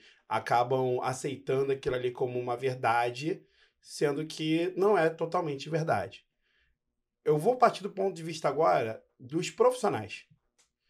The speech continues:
que enxergam uma pessoa que tem o título de autoridade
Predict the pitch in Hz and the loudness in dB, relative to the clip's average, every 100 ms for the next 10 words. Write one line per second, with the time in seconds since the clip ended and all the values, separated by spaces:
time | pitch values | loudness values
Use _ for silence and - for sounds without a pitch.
0 | _ - 151 147 - - 143 139 - 214 | _ -10 -4 -4 -6 -10 -8 -2 2 4
1 | 233 175 143 139 135 139 - 123 107 101 | 4 4 0 0 0 -4 -2 -2 0 -6
2 | - 131 131 110 - - _ - 165 175 | -10 -8 -4 -4 -6 -20 _ 0 2 4
3 | 185 160 151 147 135 127 127 113 110 147 | 2 -2 -6 -4 0 0 0 -4 0 2
4 | 135 101 95 | 2 0 -8